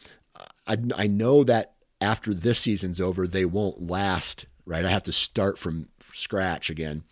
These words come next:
But I think what's, what's cool about overdoing it is that you know your limits and say, "I don't need to do as much the next year." So anyway, with that said, um, that's kind of the layout for the next couple, the next month, really.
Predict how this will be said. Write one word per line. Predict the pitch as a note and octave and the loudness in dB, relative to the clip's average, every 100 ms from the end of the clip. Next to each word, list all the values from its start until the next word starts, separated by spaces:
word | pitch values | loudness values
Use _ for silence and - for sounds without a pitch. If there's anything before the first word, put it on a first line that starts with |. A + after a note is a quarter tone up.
| - - - - | -20 -20 -20 -4
But | G#2 | -2
I | F#2 | 0
think | - C3+ | 0 0
what's, | A2 - - | 0 -4 -6
what's | G2+ G#2 - | -2 -2 -2
cool | - C#3 B2 | -2 2 4
about | G2+ G2 | 2 0
overdoing | A2 G#2+ F#2 D#2+ A2+ G#2+ | 0 0 0 2 2 2
it | F2+ E2 - | 0 -4 -4
is | F2+ F2 | -4 -2
that | F#2 | -2
you | F#2 G#2 | 0 2
know | G#2+ | 4
your | G#2+ F#2+ | 4 2
limits | F2+ G#2+ G2+ - | 2 0 0 -4
and | E2+ | -4
say, | G2 F#2 | -2 -2
"I | G2 | -2
don't | G#2 | -4
need | G2+ F#2 | -4 -6
to | |
do | E2+ F#2+ | -6 -6
as | D#2 | -6
much | D#2+ F#2 - G#2 - - - - - - | -6 -6 -6 -6 -6 -8 -16 -20 -18 -10
the | F#2 F#2 | -2 0
next | F2+ A2+ - - | 2 0 0 -4
year." | D2 G#1+ - - - - | -6 -8 -10 -18 -20 -20
So | - A2+ F#2+ E2 D#2+ - - - - - _ - - - C#3+ | -4 2 4 2 -2 -10 -20 -20 -20 -20 _ -20 -20 0 6
anyway, | C3+ G2 F2+ - | 6 6 0 2
with | B2 | 4
that | B2+ - | 4 4
said, | G2+ F2 - - - - - | 2 2 0 -12 -16 -20 -10
um, | F#2+ F2+ E2+ D#2+ - _ | -4 -2 -2 -6 -10 _
that's | F2 A2 A#2 | -2 0 0
kind | - D3+ | 2 2
of | B2 | 4
the | |
layout | F2+ G2 B2+ A2 - | 4 4 4 2 0
for | F#2+ | -2
the | F2 | -2
next | F#2 - | -4 -4
couple, | - G2+ E2 D#2 - - | -2 -2 -2 -4 -12 -12
the | F2+ | -4
next | F#2 G#2 - - - _ - | -2 -2 -4 -8 -8 _ -8
month, | D#2+ G#2 - - | -2 -2 -2 -4
really. | D#2 G#2+ D#2+ | 2 2 2